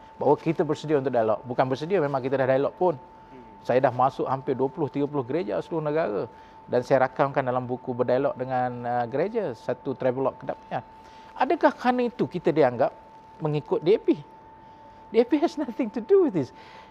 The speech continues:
This is our sound judgment. Ini adalah daripada, uh, uh, uh, satu perkiraan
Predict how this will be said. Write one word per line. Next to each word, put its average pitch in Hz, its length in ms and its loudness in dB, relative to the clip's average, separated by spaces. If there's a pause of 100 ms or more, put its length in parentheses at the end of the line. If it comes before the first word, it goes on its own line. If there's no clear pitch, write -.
(120)
This 226 320 0
is 254 80 -4
our 214 160 2
sound 262 640 -2
judgment. 190 560 0 (800)
Ini 226 220 0
adalah 208 260 2
daripada, 180 580 2 (380)
uh, 151 260 4
uh, 143 220 0
uh, 147 240 4
satu 156 640 -2 (320)
perkiraan 147 640 2